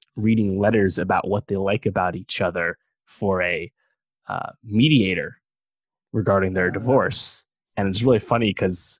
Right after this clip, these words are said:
Speaker 1: it's so positive. And what makes Marriage Story so excellent is that it, it really knows how to, uh, jump around between stuff that's really, really funny and incredibly emotional,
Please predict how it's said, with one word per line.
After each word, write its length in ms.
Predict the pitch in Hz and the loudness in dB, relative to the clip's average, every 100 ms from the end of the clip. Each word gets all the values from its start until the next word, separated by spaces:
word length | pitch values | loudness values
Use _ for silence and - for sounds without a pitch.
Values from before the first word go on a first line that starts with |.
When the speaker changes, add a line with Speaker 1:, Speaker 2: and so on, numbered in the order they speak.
| - | -8
Speaker 1:
it's 180 | - - | -6 0
so 180 | 107 98 | 2 2
positive. 760 | - 117 113 - 92 92 - - | 0 0 0 -2 -2 -2 -2 -2
And 240 | 95 87 - _ _ _ _ _ _ _ _ _ _ - | -2 -4 -10 _ _ _ _ _ _ _ _ _ _ -2
what 220 | 135 139 | 4 6
makes 220 | 170 185 | 6 4
Marriage 300 | 117 127 127 | 4 4 2
Story 340 | - - 104 98 | 0 2 2 2
so 220 | - 101 | -2 -4
excellent 640 | 95 110 - 98 92 90 - _ _ _ _ _ _ _ _ _ _ _ _ - | -4 -6 -6 -4 -4 -4 -8 _ _ _ _ _ _ _ _ _ _ _ _ -2
is 140 | 113 113 | 2 4
that 160 | 101 | 2
it, 100 | 104 _ | 0 _
it 120 | 120 101 | -6 0
really 220 | 123 120 | 2 2
knows 240 | 113 101 | 0 0
how 140 | 110 98 | -2 -2
to, 160 | 92 | -2
uh, 180 | 92 90 - _ _ _ - - _ _ - | -2 -4 -6 _ _ _ -20 -20 _ _ -6
jump 280 | 123 120 110 | 0 0 2
around 360 | 98 110 107 101 | 2 2 2 0
between 420 | 95 - 98 95 | -2 -4 -4 -4
stuff 360 | - 104 90 | -2 -2 -2
that's 360 | - 90 - - _ _ _ | -2 -4 -6 -12 _ _ _
really, 260 | 110 123 117 | 2 4 4
really 300 | 117 110 104 | 2 2 2
funny 460 | - 98 107 110 - _ _ _ _ _ _ _ - | 0 -2 0 -2 -4 _ _ _ _ _ _ _ -4
and 180 | 107 98 | -2 -2
incredibly 640 | 101 - - 117 101 104 | -4 -4 0 2 2 0
emotional, 640 | 98 98 - 101 92 90 | 0 0 -2 -2 -2 -4